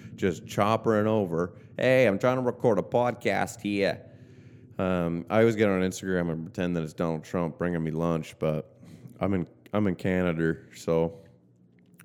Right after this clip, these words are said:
don't know how that's gonna work over. Um, but I like g-, <laughs> coming on here once a week, twice a week, and just it being me and talking to you guys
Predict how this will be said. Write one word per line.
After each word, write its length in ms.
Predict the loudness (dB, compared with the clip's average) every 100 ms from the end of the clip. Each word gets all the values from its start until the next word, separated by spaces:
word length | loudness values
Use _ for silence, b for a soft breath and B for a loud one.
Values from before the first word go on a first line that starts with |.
| 2
don't 160 | 4
know 120 | 4 4
how 120 | 2
that's 180 | 0 0
gonna 160 | -2
work 240 | -2 0 0
over. 360 | 2 0 -4 -8 B B B
Um, 240 | 2 4
but 180 | 4 4
I 60 | 4
like 560 | 4 4 4 2 2
g-, 80 | -2
<laughs> 40 | -2
coming 280 | -2 -2
on 160 | -2 -2
here 160 | -2 -2
once 300 | -2 -2 -4
a 60 |
week, 260 | -4 -4 -4
twice 320 | -4 -4 -4
a 40 |
week, 340 | -6 -4 -6 _ b b
and 120 | -6
just 200 | -6 -8 _ -8
it 160 | -6 -4
being 200 | -4 -4
me 280 | -4 -4
and 120 | -6 -4
talking 360 | -4 -4 -4
to 40 | -4
you 100 | -2
guys 420 | 0 0 -4